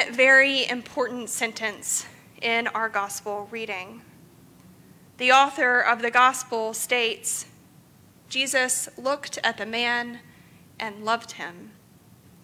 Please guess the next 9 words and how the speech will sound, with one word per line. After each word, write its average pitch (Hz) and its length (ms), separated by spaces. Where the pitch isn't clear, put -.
He 233 160
looked 262 360
at 233 120
the 208 80
man 220 400
and 190 140
he 202 200
loved 202 440
him. - 340